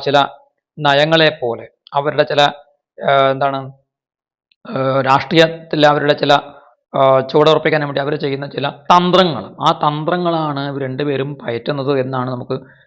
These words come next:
വായിക്കുമ്പോൾ തോന്നുക. എന്നിട്ട് പറഞ്ഞു, "ഗാന്ധാരിയെയും ധൃതരാഷ്ട്രയെയും നീ ചെന്ന് നമസ്കരിക്കൂ" എന്ന് പറഞ്ഞു. അങ്ങനെ കർണൻ വിജയശ്രീ ലാ-, ലാളിതനായിട്ട്, ആ, ഈ ഗാന്ധാരിയെയും ധൃതരാഷ്ട്രയെയും നമിക്കാൻ പോകുന്ന സമയത്ത്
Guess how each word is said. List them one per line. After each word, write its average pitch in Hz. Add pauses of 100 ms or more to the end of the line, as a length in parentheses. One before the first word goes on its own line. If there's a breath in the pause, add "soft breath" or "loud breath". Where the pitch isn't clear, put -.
(200 soft breath)
വായിക്കുമ്പോൾ 131
തോന്നുക. 120 (680 soft breath)
എന്നിട്ട് -
പറഞ്ഞു, 156
"ഗാന്ധാരിയെയും 160
ധൃതരാഷ്ട്രയെയും 143
നീ 143
ചെന്ന് 139
നമസ്കരിക്കൂ" 135
എന്ന് 120
പറഞ്ഞു. 113 (960 soft breath)
അങ്ങനെ 196
കർണൻ 196
വിജയശ്രീ 180
ലാ-, 160
ലാളിതനായിട്ട്, 160
ആ, 139
ഈ 139
ഗാന്ധാരിയെയും 147
ധൃതരാഷ്ട്രയെയും 139
നമിക്കാൻ 139
പോകുന്ന 147
സമയത്ത് 160